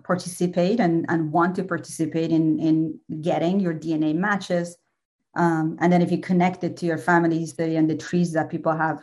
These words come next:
you know, tied up to that, you would be able to just, you know, have potential cousin matches and others that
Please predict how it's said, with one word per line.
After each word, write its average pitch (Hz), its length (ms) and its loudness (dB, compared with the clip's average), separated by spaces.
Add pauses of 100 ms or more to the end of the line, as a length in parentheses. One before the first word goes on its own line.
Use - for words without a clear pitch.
(140)
you 165 140 0
know, 156 120 2
tied 160 320 2
up 220 200 2
to 180 120 -4
that, 156 360 0 (420)
you 208 180 2
would 220 160 4
be 190 120 6
able 175 260 6
to 175 240 -2
just, 160 400 -6
you 170 120 -2
know, 160 160 2
have 160 300 0
potential 170 440 -4
cousin 208 440 4
matches 165 500 0
and 160 140 -2
others 175 420 2
that 160 280 -4